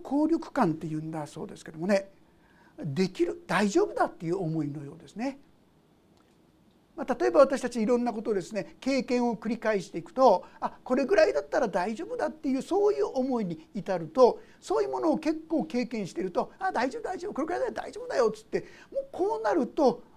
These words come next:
困難があってもそれを軽くですね、超えていくことが結構できるようになっていく。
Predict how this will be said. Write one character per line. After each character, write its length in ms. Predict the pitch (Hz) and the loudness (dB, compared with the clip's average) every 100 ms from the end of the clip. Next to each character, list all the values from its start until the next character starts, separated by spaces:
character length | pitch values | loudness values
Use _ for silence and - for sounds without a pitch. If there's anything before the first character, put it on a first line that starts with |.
| - | -20
困 280 | - 403 415 | -4 -2 4
難 180 | 302 262 | 4 6
が 80 | 254 | 4
あ 40 | |
っ 40 | |
て 140 | 247 247 | 4 -2
も 100 | 220 | -2
そ 100 | 269 | 0
れ 80 | 277 | -2
を 80 | |
軽 280 | - 233 262 | -2 -4 -4
く 100 | 349 | -6
で 80 | 330 | -8
す 140 | - | -6
ね、 80 | 247 | -6
超 180 | - 226 | 0 0
え 80 | 214 | 2
て 80 | 185 | 0
い 60 | |
く 60 | - | -4
こ 100 | 170 | -8
と 80 | 240 | -6
が 120 | 175 | -6
結 280 | - 262 - - | -4 -6 -6 -12
構 220 | 269 226 | -6 -4
で 160 | 160 | -6
き 100 | - | -10
る 100 | 170 | -8
よ 100 | 170 | -8
う 20 | 156 | -8
に 80 | |
な 60 | 139 | -14
っ 20 | |
て 180 | - - | -20 -20
い 60 | |
く。 100 | - | -20